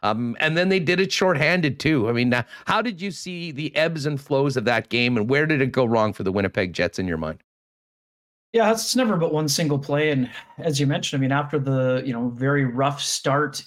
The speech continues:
Speaker 2: against the Buffalo Sabres, the Jets, uh, you know, to their credit, came out, I would say, you know, borderline flying against the Maple Leafs in the first period and, you know, putting up two quick goals. And I wouldn't say they were dominating by any stretch, but they were definitely carrying the play for a good chunk of that.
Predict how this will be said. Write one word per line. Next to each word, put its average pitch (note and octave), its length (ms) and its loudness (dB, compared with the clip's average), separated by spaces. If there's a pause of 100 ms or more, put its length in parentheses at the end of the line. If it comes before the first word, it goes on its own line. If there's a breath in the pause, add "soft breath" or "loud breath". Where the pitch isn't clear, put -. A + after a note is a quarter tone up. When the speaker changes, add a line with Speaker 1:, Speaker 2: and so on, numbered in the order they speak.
Speaker 2:
against C#3 320 0
the C#3 80 -2
Buffalo C3+ 320 -2
Sabres, D3 400 -2
the C3 80 -2
Jets, C3 500 -2
uh, A#2+ 220 0
you B2+ 80 -4
know, A2+ 160 -8
to C#3+ 120 -4
their A#2+ 140 0
credit, C3 400 -2
came B2 240 0
out, B2 220 -4 (160)
I A2+ 100 -2
would C#3 160 0
say, A#2 240 0
you A2+ 80 -2
know, A#2 220 -2 (100)
borderline B2 540 4
flying C3+ 420 2
against B2 320 0
the A#2 60 -2
Maple A#2 300 0
Leafs B2 280 0
in A#2+ 60 2
the A2+ 80 0
first A#2+ 360 -6
period C#3 320 0
and, A#2 300 0 (880)
you A#2+ 60 0
know, B2 80 0
putting C#3 280 2
up C3+ 120 0
two C#3+ 160 0
quick C#3+ 300 -2
goals. D3+ 340 2
And C3 260 0 (380 soft breath)
I F3 60 -2
wouldn't E3 180 0
say D#3 160 0
they C3+ 80 2
were A2+ 140 0
dominating B2 640 2
by A#2 120 0
any B2 140 2
stretch, B2+ 420 -2
but A#2+ 140 -4
they C3 120 0
were A#2+ 200 0
definitely C3+ 400 -2
carrying C#3+ 380 2
the A2 100 0
play D3+ 320 0
for A#2 160 -2
a D#3+ 80 -2
good A#3 160 0
chunk B2+ 320 0
of A2+ 80 -4
that. A#2+ 320 0